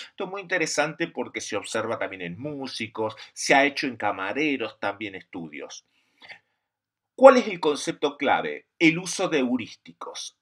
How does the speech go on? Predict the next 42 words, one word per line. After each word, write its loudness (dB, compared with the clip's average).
Un 0
heurístico, 0
vamos -2
a -4
definirlo, -2
es -6
un -4
atajo -2
del -2
pensamiento, -8
es -12
una -8
simplificación -4
del -2
pensamiento -4
y 0
hay 2
muchos -6
tipos -6
de -8
heurísticos. -10
Para 2
eso -4
hay -6
que -2
leer 2
a 2
Daniel 0
Kahneman 4
y -4
Amos 0
Tversky, 2
que 0
han -2
ganado 4
el -2
Premio -2
Nobel 0
de -2
Economía -6
siendo -2
psicólogos -4